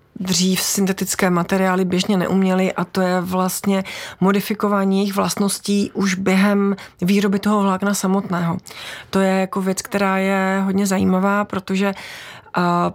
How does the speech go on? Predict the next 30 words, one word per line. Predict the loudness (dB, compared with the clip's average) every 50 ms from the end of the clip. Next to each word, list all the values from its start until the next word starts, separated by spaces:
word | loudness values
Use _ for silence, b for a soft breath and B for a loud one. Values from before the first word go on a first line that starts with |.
| -8 _ _ _ _ _
přírodní | -6 -2 0 2 2 2 2 2 2 2
vlákna | 2 0 0 0 -2 0 0 2 2 2 2 2 0 0 0
jsou | -2 -2 -2 -2
skvělá, | -2 -2 -2 0 0 0 0 0 0 -2 -2 -4 -6 _ -20 -20 _ -4
to | -2 0
bezesporu, | 0 2 0 0 0 0 -2 -2 0 0 2 2 2 2 0 0 -2
a | -2
rozhodně | -2 -2 -2 -2 0 0 0 0 0
jako | -2 -2 -2 0 0
hrají | 2 2 2 2 0 0
prima, | 0 0 0 2 2 2 2
nikdo | 2 2 2 2 2 2
neudělá | 2 2 2 2 2 2 2 2
určitě | 0 0 -2 -4 -4 -2 0 0
nikdy | 2 2 2 2 0
chybu, | 0 0 0 2 2 2
když | 2 0 0 -2
použije | -2 0 0 2 4 4 4 2 0 -2 -4 -6
přírodní | -4 -2 0 0 2 2 2 2 2
vlákna | 2 0 0 0 0 0
na | 0 0
cokoliv. | -2 -2 -4 -2 0 0 2 0 0 -2 B B B B B B B B B B B 0
Nicméně, | 0 0 2 2 2 2 2 2 2 2 2 2 0 0 -2 -4 -2
a, | -2 0 0 0 -2
vlastně | -2 -4 -4 -2 -2 -2 -2 0 0 0 0
zdrojem | 0 0 0 2 2 2 0 0
těch | 0 0 2
materiálů | 2 0 0 0 0 0 2 2 0 0 0 0
je | 0 0
příroda. | -2 -4 -2 0 0 0 2 0 0 -2 -4